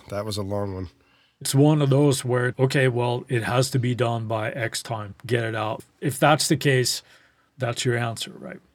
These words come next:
Speaker 2: Now,
Speaker 1: Yeah.
Speaker 2: that's an easy answer. Also, I, I think it could be when the client signs off on it, when they're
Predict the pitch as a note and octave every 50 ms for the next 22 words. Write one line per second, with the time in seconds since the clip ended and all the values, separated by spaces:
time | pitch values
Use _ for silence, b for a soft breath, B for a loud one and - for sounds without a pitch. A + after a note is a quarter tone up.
0 | _ _ - B2 A#2 C3+ D#3 D#3 - - E3+ E3+ G3 F3 E3 F3+ F#3 E3 C3+ B2+
1 | B2 A2+ G#2+ G2+ G2 F#2+ - - - - - - b b b b b b b b
2 | b b b b b b b _ - E3 D#3+ F#3+ F3 - F#3 D#3 B2+ B2 B2 B2+
3 | D3 - - D#3+ D3 - - E3 D3 C3+ - D3+ C3+ C#3 - E3 C#3+ C3 D#3+ D#3
4 | D3 D3 D3+ D3+ D3+ D3 C#3+ C#3+ D3+ - - - C#3 C3 C3+ - D#3+ C#3+ D3+ F3
5 | F#3+ F3+ C#3 - - D3 D3 C#3 - C3+ D3 E3+ G#3 G#3 - - C3+ - - -
6 | - C3 B2 B2 B2+ A#2+ C3 C3+ - - C#3